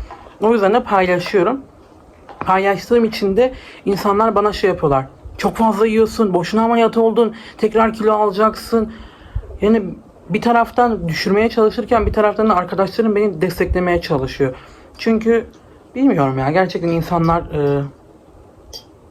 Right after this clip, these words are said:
böyle kıskanıyorlar demek istiyorum. Çünkü bunun başka bir açıklaması yok. Ben şu an istesem de yiyemem. Bunu idrak edemiyorlar. Yiyemem.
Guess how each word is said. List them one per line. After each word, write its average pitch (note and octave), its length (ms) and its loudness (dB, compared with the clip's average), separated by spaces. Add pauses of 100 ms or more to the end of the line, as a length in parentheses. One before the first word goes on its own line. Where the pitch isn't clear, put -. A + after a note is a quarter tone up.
(240)
böyle E3+ 400 4 (580)
kıskanıyorlar G#3+ 760 0
demek C#3 260 -2
istiyorum. D#3 340 -4
Çünkü G#3 200 -6
bunun D#3+ 200 0
başka E3+ 340 -2
bir E3+ 60 4
açıklaması D3 640 -2
yok. C3+ 440 -2 (640)
Ben G#3 200 4
şu - 180 -2
an F3+ 180 -2
istesem G3+ 540 0
de F3+ 40 2
yiyemem. E3 880 0 (380)
Bunu G#3 280 2
idrak F#3 440 2
edemiyorlar. E3+ 440 2
Yiyemem. G3 520 2